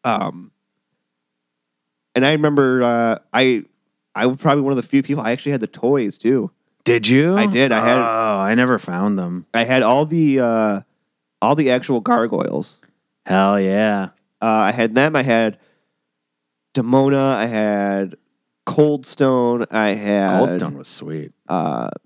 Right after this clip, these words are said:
Speaker 1: I had Xanatos, where he had, like, the clip-on gargoyle armor.
Speaker 2: Sweet.
Speaker 1: It was actually really well done. It was really sweet. I liked it. I like it a lot.
Speaker 2: <laughs>
Speaker 1: Um,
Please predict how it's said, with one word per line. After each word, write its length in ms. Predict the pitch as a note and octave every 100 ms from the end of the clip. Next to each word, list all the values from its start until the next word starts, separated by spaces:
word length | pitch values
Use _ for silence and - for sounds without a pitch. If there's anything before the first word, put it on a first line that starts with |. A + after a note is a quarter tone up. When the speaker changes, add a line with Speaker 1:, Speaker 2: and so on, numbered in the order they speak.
| _
Speaker 1:
I 60 | B2
had 160 | A#2+ G#2+
Xanatos, 520 | A#2+ B2+ B2+ C#3+ C#3
where 60 |
he 60 | B2
had, 140 | B2 B2
like, 120 | -
the 80 | -
clip-on 640 | - B2 - B2+ B2+ A#2+
gargoyle 480 | G#2+ A2 B2 C3 A#2
armor. 320 | B2 C3 C#3+
Speaker 2:
Sweet. 600 | D3+ A#2 E2+ E2 E2 E2+
Speaker 1:
It 80 | C3+
was 320 | D3 C#3+ -
actually 340 | B2+ F3+ G#3 C3+
really 420 | A2 A#2+ C3 A#2+
well 240 | A2+ A2
done. 240 | A2+ C3 F#2+
It 40 |
was 140 | G2 A2
really 220 | A#2+ A#2+
sweet. 280 | - D3 G#2+
I 60 |
liked 300 | G#2+ B2 C3+
it. 220 | G2+ F#2 _ _ _ _ _ _ _
I 80 | A#2
like 240 | F#2+ F#2+ -
it 60 | -
a 60 |
lot. 320 | G2+ F#2 - - -
Speaker 2:
<laughs> 520 | G#2 F2+ E2+ D2 C#2+ _ _ _ _ _ _ _ G#2
Speaker 1:
Um, 640 | G#2+ G#2 G2+ F#2 F#2